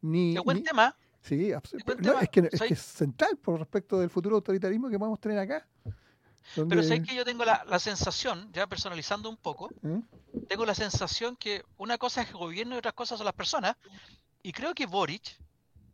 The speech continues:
Speaker 2: si hay algo que no tiene una característica es esa, creo que Boric es muy, eh,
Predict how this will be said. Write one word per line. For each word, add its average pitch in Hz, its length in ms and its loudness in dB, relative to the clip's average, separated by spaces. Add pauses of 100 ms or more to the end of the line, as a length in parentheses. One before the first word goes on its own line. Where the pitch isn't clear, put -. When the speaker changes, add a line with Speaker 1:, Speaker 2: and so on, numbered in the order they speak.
(140)
Speaker 2:
si - 160 0
hay 180 140 6
algo 277 440 2
que 202 140 -6
no 220 140 -6
tiene 285 280 -8
una 247 360 0
característica 220 720 -8
es - 120 -6
esa, 143 360 -8
creo 226 180 -6
que 208 100 -8
Boric 226 300 -6
es - 180 -6
muy, 226 400 -10 (920)
eh, 165 760 -4